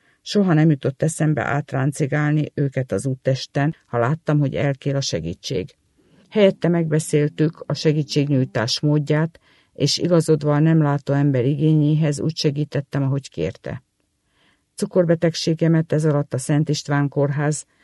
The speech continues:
kettes számú belosztályán tartották kordában. Diabétesz kezelő orvosom, doktor Vörös Péter főorvos nem értette, hogyan pattanhattak meg a szememben lévő erek.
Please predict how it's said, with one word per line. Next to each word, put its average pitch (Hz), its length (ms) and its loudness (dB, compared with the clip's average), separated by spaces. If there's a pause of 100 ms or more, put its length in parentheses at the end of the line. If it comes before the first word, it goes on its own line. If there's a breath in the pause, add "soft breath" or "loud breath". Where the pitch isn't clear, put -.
(220 soft breath)
kettes 156 340 0
számú 139 380 2
belosztályán 135 680 -2
tartották 127 640 -4
kordában. 90 760 -4 (920)
Diabétesz 156 680 4
kezelő 131 420 2
orvosom, 147 580 2
doktor 139 360 -2
Vörös 135 320 0
Péter 131 380 -2
főorvos 147 520 0
nem 165 180 4
értette, 135 720 -2
hogyan 139 320 2
pattanhattak 135 720 -4
meg 101 160 -6
a 120 60 -4
szememben 139 580 -2
lévő - 280 -4
erek. - 360 -8